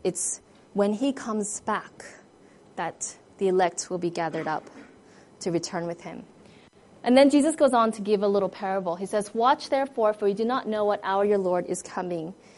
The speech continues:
And he says, "But know this, that if the master of the house had known what hour the thief would come, he would have watched and not allowed his house to be broken into. Therefore you also be ready, for the Son of Man is coming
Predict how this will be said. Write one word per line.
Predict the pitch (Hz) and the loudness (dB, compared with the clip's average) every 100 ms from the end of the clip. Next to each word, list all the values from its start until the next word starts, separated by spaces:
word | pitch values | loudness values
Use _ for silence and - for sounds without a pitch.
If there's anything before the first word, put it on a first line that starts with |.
| - - - | -20 -20 -2
And | 196 | 2
he | 196 | 2
says, | - 208 202 | 6 8 8
"But | 202 220 | 6 4
know | 247 277 | 8 8
this, | 277 226 180 175 | 8 8 6 4
that | - 220 | 4 4
if | 220 | 6
the | |
master | 247 269 359 - | 6 8 6 2
of | 339 | 2
the | 349 | 2
house | 311 269 269 | 4 4 2
had | 226 | 0
known | 208 208 | 2 2
what | 208 | 2
hour | 202 208 233 | 4 4 4
the | 262 | 2
thief | - - 226 226 | -4 -2 0 0
would | 240 | -4
come, | - 185 180 180 - - - | -4 -6 -4 -6 -14 -20 -16
he | - 254 | 4 6
would | 254 | 6
have | 233 | 6
watched | 226 254 - - | 6 6 4 -2
and | 220 214 | 0 4
not | 220 | 6
allowed | 226 214 202 | 6 8 6
his | 202 | 4
house | - 190 - | -2 -6 -4
to | 208 | -6
be | |
broken | 196 180 180 | -2 -2 -2
into. | - 190 - 165 170 - - - _ | -6 -8 -4 -6 -6 -12 -20 -20 _
Therefore | 226 254 285 254 254 | 8 8 8 8 8
you | 247 | 8
also | - 220 262 | 6 4 2
be | 254 | 2
ready, | 196 175 170 185 | 2 2 2 -4
for | - | -2
the | 185 | -4
Son | - - 208 | -2 -2 -4
of | 208 | -2
Man | 185 180 | -4 -4
is | 180 | -6
coming | - 190 202 214 | -8 -6 -4 -6